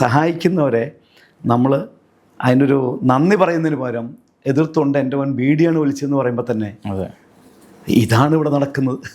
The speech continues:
Speaker 2: അതെ.
Speaker 1: അതുകൊണ്ടാണ് ഈ പ്രശ്നങ്ങളെ ഇത്തരത്തിൽ നേരിടാൻ കഴിയാത്തത്.
Speaker 2: ഇവിടെ, ആ, വ്യാവസായിക മന്ത്രി പി രാജു വലിയ മാറ്റങ്ങൾ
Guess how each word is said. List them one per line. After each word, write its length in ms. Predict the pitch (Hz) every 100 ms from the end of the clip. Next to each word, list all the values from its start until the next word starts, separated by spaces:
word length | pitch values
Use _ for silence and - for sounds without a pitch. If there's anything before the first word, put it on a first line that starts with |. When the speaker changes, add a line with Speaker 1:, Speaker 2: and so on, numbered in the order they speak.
| _ _ _ 98
Speaker 2:
അതെ. 160 | 95 87 - - -
Speaker 1:
അതുകൊണ്ടാണ് 480 | 180 220 165 127 127 127 - _ 135
ഈ 40 | 147 -
പ്രശ്നങ്ങളെ 560 | 123 - 131 120 113 113 - _ _ _ 123
ഇത്തരത്തിൽ 500 | 117 135 120 110 110 104 - 123
നേരിടാൻ 320 | 113 113 110 107
കഴിയാത്തത്. 500 | 104 104 104 101 95 - _ _ 101 101 131
Speaker 2:
ഇവിടെ, 220 | 127 113 101 98 104 - - - 110
ആ, 40 | 104 101 98 104 - -
വ്യാവസായിക 520 | 110 110 113 120 113 113
മന്ത്രി 220 | 101 104 98
പി 100 | 101 101
രാജു 300 | 98 92 92 - - - 151
വലിയ 180 | 135 127 113
മാറ്റങ്ങൾ 400 | 110 107 113